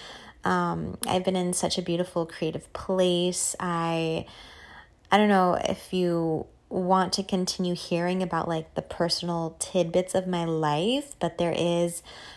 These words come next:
an option to let me know. So on Spotify, on any of the accounts that you're listening to through here, you're able to actually leave a voice memo for me, and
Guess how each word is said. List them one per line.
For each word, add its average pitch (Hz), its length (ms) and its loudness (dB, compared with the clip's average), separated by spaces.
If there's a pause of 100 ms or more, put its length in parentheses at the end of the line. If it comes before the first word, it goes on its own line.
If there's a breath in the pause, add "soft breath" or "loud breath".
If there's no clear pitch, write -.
(220 loud breath)
an 180 180 2
option 180 720 0
to 180 440 0
let 170 260 0
me 180 160 0
know. 170 500 2
So 170 720 2
on 175 640 0 (720 loud breath)
Spotify, 180 840 4
on 175 200 0
any 180 240 0
of 180 100 -2
the 175 100 -2
accounts 175 400 -6
that - 120 -4
you're 180 120 0
listening 175 720 -2 (160)
to 208 540 2
through 202 320 0
here, 165 560 0 (420 loud breath)
you're 190 300 4
able 190 320 0
to - 180 -2
actually 185 420 0
leave 185 420 0
a 185 120 0
voice 170 460 -2
memo 190 260 2
for 175 320 0
me, 226 420 0
and 175 680 0